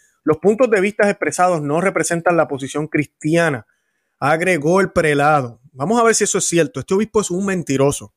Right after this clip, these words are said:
Vamos a ver ahorita. Pastores, I mean, lobos disfrazados de oveja. Falsos pastores. Dice, esto es en las palabras del obispo, "Los puntos de vista expresados no representan la posición cristiana".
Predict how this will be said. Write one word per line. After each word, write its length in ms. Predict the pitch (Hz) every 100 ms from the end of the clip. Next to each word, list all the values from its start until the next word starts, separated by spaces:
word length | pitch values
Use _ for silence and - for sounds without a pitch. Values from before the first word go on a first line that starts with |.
| _ _ _
Vamos 200 | 120 143
a 40 |
ver 140 | 190 190
ahorita. 400 | 180 165 117 - _ _ _ _ _ -
Pastores, 920 | 123 - 147 147 180 240 262 - - _ -
I 220 | 226 160
mean, 240 | 156 139 127
lobos 400 | 151 175 208 202
disfrazados 720 | 165 151 139 147 156 180 156
de 80 |
oveja. 320 | 147 143 120 107 _ _ _ _ _ _
Falsos 360 | - 131 135 156
pastores. 680 | - 240 - 127 117 - _ _ _ _ _ _
Dice, 340 | 143 143 147 139
esto 180 | -
es 40 | 220
en 60 |
las 80 | 233
palabras 320 | - 151 180 185
del 120 | 165
obispo, 340 | 160 156 135
"Los 160 | 135 139 -
puntos 320 | 165 156 185
de 100 | 220
vista 300 | 214 - 190
expresados 520 | 180 156 - 147 151
no 200 | 147 139
representan 580 | 151 185 180 185 170 170
la 140 | 160
posición 460 | 147 131 131 139 143
cristiana". 520 | 147 139 135 117 110